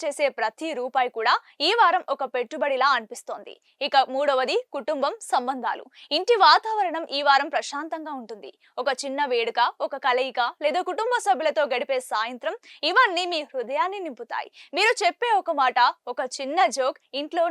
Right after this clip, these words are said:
నవ్వులు పూయిస్తోంది. ఈ వారం మీరు కుటుంబానికి ఒక ఆధారంలా నిలుస్తారు. నాలుగవది ఆరోగ్యం, మనశ్శాంతి. ఆరోగ్యం ఈ వారం తేలికగా ఉంటుంది. ఉదయం నడకలో మీరు తీసుకునే ప్రతి శ్వాస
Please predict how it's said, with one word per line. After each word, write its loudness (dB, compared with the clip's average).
నవ్వులు -4
పూయిస్తోంది. -12
ఈ 4
వారం 6
మీరు -2
కుటుంబానికి -6
ఒక -4
ఆధారంలా 0
నిలుస్తారు. -8
నాలుగవది 2
ఆరోగ్యం, 2
మనశ్శాంతి. -8
ఆరోగ్యం 6
ఈ 0
వారం 6
తేలికగా -2
ఉంటుంది. -16
ఉదయం 2
నడకలో 2
మీరు 0
తీసుకునే -8
ప్రతి -6
శ్వాస -6